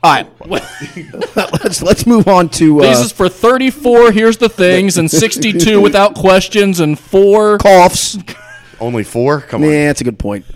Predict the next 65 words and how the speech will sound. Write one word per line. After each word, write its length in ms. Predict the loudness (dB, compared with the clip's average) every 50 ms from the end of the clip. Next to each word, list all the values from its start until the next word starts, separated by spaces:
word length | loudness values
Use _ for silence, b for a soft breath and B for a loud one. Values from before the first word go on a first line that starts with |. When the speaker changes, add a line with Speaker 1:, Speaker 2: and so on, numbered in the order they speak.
| -16 -10
Speaker 2:
I 80 | -8 -8
wasn't 260 | -6 -6 -8 -8 -6
gonna 120 | -6 -6 -2
go 140 | -2 -2
coughs 320 | -2 0 2 2 2 2 0
with 140 | -4 -4 -4
that, 180 | -4 -4 -4
clearly. 340 | -4 -2 0 0 0 0 0
I 120 | 0 0
was 100 | 0 -2
gonna 220 | -2 -4 -6 -6 -6
go, 360 | -4 -4 -2 -2 -2 -2 -2
uh, 280 | -2 -2 -2 -4 -6 -8
for 180 | _ -8 -6
goodness 300 | -2 -2 -2 -2 -4 -8
sakes. 260 | -6 -8 -8 -8 -6
Speaker 1:
For 80 | -6 -2
goodness 260 | -2 -2 -2 -4 -8
sakes. 300 | -10 -14 -14 -14 -12 -8
Speaker 2:
You 80 | -6 -6
haven't 220 | -6 -6 -8 -4
done 180 | -2 -2 0 0
that 160 | -2 -4 -6
yet 300 | -6 -6 -6 -6 -8 _ -10
Speaker 1:
I'm, 180 | -8 -8 -6 -4
I'm 60 | -4
Speaker 2:
until 60 | -4 -4
just 100 | -2 -2
Speaker 1:
try-, 120 | -2 -2 -2
Speaker 2:
now. 120 | -4 -4 -4
Speaker 1:
I, 80 | -6 -4
well, 120 | -4 -4
I 100 | -4 -4
did 180 | -6 -8 -8 -8
it 20 |
on 80 | -6 -2
purpose. 200 | -2 -2 -2 -2
I'm 40 |
try-, 180 | -6 -4 -4 -4
I'm 100 | -4 -4
trying 260 | -6 -4 -4 -2 -2 -2
hard. 260 | -2 -4 -4 -6 -8
I'm 120 | -12 -10
trying 220 | -6 -4 -4 -4 -4
to 40 |
get 160 | -4 -4 -4 -2
away 80 | 0
Speaker 3:
We're 60 | 2
Speaker 1:
from 80 | 4 4
Speaker 3:
actually 260 | 2 2 2 0 0
Speaker 1:
the 60 | 0
Speaker 3:
try-, 160 | 0 -2 -2 0
like, 180 | 0 0 2
we're 120 | 2 0 0
physically 440 | 2 0 0 0 -2 0 0 0
trying 400 | 0 0 0 0 2 2 2 2
to 60 | 2 2
Speaker 2:
And 80 | 2
we 60 | 2 2
Speaker 3:
hit 80 | 4
all 140 | 4 4 4 4
Speaker 2:
still 100 | 4 2
Speaker 3:
the, 20 | 2
Speaker 2:
can't 60 | 2
Speaker 3:
yeah. 100 | 0 0